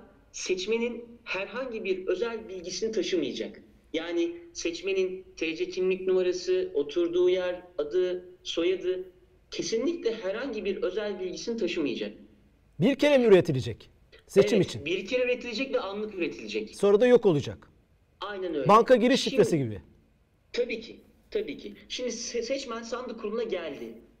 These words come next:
Speaker 1: Elinde bir kimlik var. Dediğim gibi bu kimlik biyometrik kimlik de olabilir. E, çipli bir kimlik kartı da olabilir devletin verdiği. Bu bir el terminali dediğimiz bir elektronik cihaz düşünün. Bu şöyle bir örnek vereyim size. Devlet Demiryolları'nda,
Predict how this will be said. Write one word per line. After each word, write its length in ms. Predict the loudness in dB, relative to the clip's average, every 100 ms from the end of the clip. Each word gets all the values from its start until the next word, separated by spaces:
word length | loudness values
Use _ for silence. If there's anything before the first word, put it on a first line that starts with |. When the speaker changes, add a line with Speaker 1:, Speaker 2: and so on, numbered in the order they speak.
| _
Speaker 1:
Elinde 360 | -4 -4 -4 -6
bir 160 | -6
kimlik 380 | -6 -4 -4 -4
var. 280 | -4 -4 -10 -8
Dediğim 220 | -6 -4 -4
gibi 180 | -4
bu 80 | -8
kimlik 400 | -6 -4 -4 -4
biyometrik 440 | -6 -4 -8 -12 -8
kimlik 300 | -6 -4 0
de 40 |
olabilir. 500 | 0 0 -2 -8 -10 -18 _ _ -6
E, 300 | -2 -2 -2
çipli 380 | -6 -10 -8 -6
bir 140 | -8
kimlik 280 | -8 -8 -6
kartı 260 | -8 -8 -6
da 60 |
olabilir 380 | -4 -4 -8 -8
devletin 440 | -6 -6 -8 -8
verdiği. 420 | -8 -8 -6 -6 -6 -14 -20 _ _
Bu 400 | -12 -4 -4 -2
bir 80 | -4
el 340 | -4 -2 -4
terminali 460 | -4 -8 -4 -4 -4
dediğimiz 420 | -4 -6 -6 -6
bir 100 | -4
elektronik 540 | -4 -4 -6 -10 -8
cihaz 280 | -6 -4 -4
düşünün. 400 | -6 -10 -10 -10 -16 -20 _ -4
Bu 360 | 0 0 -4 -16 -20 -8
şöyle 320 | -2 0 0
bir 60 |
örnek 340 | 0 -2 -4 -4
vereyim 240 | -4 -4
size. 460 | -4 -2 -2 -2 -8
Devlet 380 | -6 -2 -2 -2
Demiryolları'nda, 880 | -2 0 0 0 0 -2 -2 -6